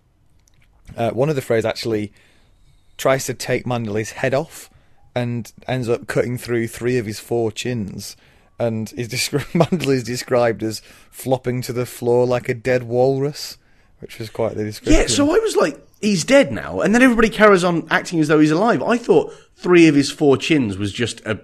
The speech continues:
Speaker 2: a colourful way of reminding us again that he was fat,
Speaker 1: Mm.
Speaker 2: and now he is dead, 'cause he's bleeding from the throat, right?
Speaker 1: Yeah, well, that's what you would assume,
Speaker 2: But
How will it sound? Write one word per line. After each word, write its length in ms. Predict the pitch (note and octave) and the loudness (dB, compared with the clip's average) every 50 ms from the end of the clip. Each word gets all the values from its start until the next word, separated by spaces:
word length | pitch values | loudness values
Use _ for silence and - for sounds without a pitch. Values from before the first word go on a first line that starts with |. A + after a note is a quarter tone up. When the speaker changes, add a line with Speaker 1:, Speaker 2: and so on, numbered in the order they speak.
| - - | -10 -10
Speaker 2:
a 100 | - A2+ | -8 -8
colourful 400 | G#2+ - - B2 A2+ A2 - A2 | -6 -2 0 0 0 0 0 0
way 160 | G#2+ G#2+ G#2 G#2 | 0 2 2 2
of 80 | G2 | 0
reminding 380 | G#2 G2+ G2 G2+ G#2 G2 F#2+ G2 | -2 -2 -2 -2 -2 -2 -2 -4
us 120 | F#2 - - | -6 -8 -10
again 480 | G2 F#2+ F#2 G#2 G2 F#2 F2+ F2 E2+ D#2+ - | -12 -6 -4 -2 -2 -2 -2 -4 -8 -10 -10
that 220 | F#2 G2 F#2 - | -10 -10 -10 -8
he 340 | F#2 G2 F2+ F2+ F2 - - _ - | -8 -10 -8 -8 -10 -12 -14 _ -14
was 240 | F#2+ F2+ F2 D#2+ - | -12 -10 -10 -10 -10
fat, 300 | - - G#2 D#2 - - _ - | -8 -8 -8 -8 -10 -12 _ -8
Speaker 1:
Mm. 340 | C3 C#3 C#3 C3 A#2 G#2 G2 - | -8 -6 -6 -6 -6 -8 -8 -8
Speaker 2:
and 180 | F2 F2 E2+ F2 | -8 -8 -6 -6
now 200 | F2+ E2 D#2+ E2+ | -6 -4 -4 -6
he 220 | F2 F#2 E2+ E2 E2 | -8 -8 -10 -10 -10
is 100 | D#2+ D#2 | -10 -6
dead, 340 | - G#2+ - - - - - _ _ _ _ _ _ _ | -6 -6 -6 -6 -10 -16 -20 _ _ _ _ _ _ _
'cause 140 | - - A2 | -6 -4 -4
he's 160 | A2 A2+ A2 | -2 -4 -6
bleeding 440 | F#2+ - A2+ A2 A2+ A2 G2 G2+ F#2+ | -6 -6 -4 -2 -2 -2 -2 -4 -6
from 180 | - - - F#2 | -8 -8 -8 -8
the 100 | F2+ F2+ | -8 -8
throat, 400 | - - - B2 G#2+ - - - - | -10 -6 -4 -4 -4 -4 -8 -12 -14
right? 300 | - E2 F#2 G#2 - - - | -10 -8 -8 -8 -8 -10 -12
Speaker 1:
Yeah, 600 | A2+ A2+ G#2+ B2 C#3+ E3 E3 C#3 G#2 C#2+ F#2 A2+ - | -14 -8 -4 -2 -2 0 0 -2 -2 -4 -6 -10 -10
well, 120 | - A#2 B2+ | -8 -2 0
that's 200 | D3+ E3 E3+ - | 0 0 0 0
what 100 | F3+ F3 | -4 -2
you 120 | E3+ D#3+ | -2 -2
would 100 | C#3+ C3 | -2 -2
assume, 220 | B2+ - - F#3 D#3 | -2 -2 0 2 4
Speaker 2:
But 80 | D3 | 4